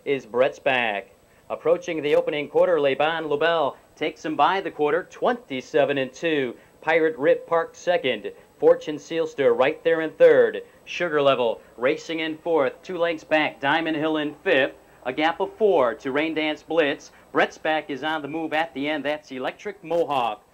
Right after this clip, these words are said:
They race into the half, and Le Bon Lobel keeps that one-length lead. Pirate Rip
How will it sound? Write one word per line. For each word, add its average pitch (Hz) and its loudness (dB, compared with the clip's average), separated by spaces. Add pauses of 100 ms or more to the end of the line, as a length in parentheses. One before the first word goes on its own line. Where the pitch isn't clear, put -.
(260)
They 120 2
race 151 -2
into 160 -6
the 156 0
half, 175 -2
and 151 -2
Le 143 0
Bon 165 -2
Lobel 165 4 (340)
keeps 131 -6
that 147 2
one-length 156 -2
lead. 165 -6
Pirate 156 -2
Rip 151 6